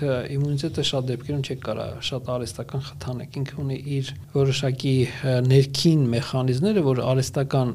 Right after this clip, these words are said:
այդ գրգռումը, ասեմ, թե խթանումը, ասեմ, ինքը որոշ դեպքերում կարող է տվյալ դեպքում ավելի լավ լինի, իսկ ավելի երկրատեսակից ոչ այդքան լավ, որտեվ ինքը կբարձրանա, հետո արհեստական կիջնի, то есть ինքը տեղ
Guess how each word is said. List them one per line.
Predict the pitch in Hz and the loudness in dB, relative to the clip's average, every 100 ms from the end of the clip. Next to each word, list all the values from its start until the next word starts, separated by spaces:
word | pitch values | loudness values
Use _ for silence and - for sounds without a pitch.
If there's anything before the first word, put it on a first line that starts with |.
| - | -4
այդ | 127 123 - - - 180 139 131 | -4 -4 -6 -10 -8 -4 -2 4
գրգռումը, | 139 139 131 185 262 254 | 4 4 4 6 6 6
ասեմ, | 208 - 190 175 175 | 4 4 4 4 2
թե | 143 151 147 | 2 2 2
խթանումը, | 139 131 135 127 123 | 0 2 2 0 -4
ասեմ, | 135 220 240 156 | -4 -4 -2 -2
ինքը | 147 - 160 131 | -4 -4 -2 0
որոշ | 135 131 | 0 0
դեպքերում | 135 - 143 165 175 | -2 -4 -4 -2 -2
կարող | 135 139 139 | -2 -2 -2
է | 131 | -4
տվյալ | 143 139 120 | -2 -2 -2
դեպքում | 120 117 135 127 | -4 -6 -6 -6
ավելի | 123 123 120 | -4 -4 -4
լավ | 180 214 | -2 -2
լինի, | 208 | -4
իսկ | - - | -6 -4
ավելի | 131 131 123 | -4 -2 -4
երկրատեսակից | 123 127 127 - 127 170 | -4 -6 -8 -6 -4 -4
ոչ | 131 123 | -4 -4
այդքան | 123 - 135 | -6 -4 -4
լավ, | - - - | -6 -14 -6
որտեվ | 151 147 131 | -2 0 2
ինքը | 127 143 - | 0 -2 0
կբարձրանա, | 135 123 127 - 135 113 | 2 2 0 -2 -4 -4
հետո | 160 135 127 | -4 -4 -4
արհեստական | 123 139 - 139 143 | -4 -8 -8 -6 -4
կիջնի, | 143 214 185 | -4 -2 -2
то | 147 | -2
есть | - | -2
ինքը | 151 - | -2 0
տեղ | 156 | -2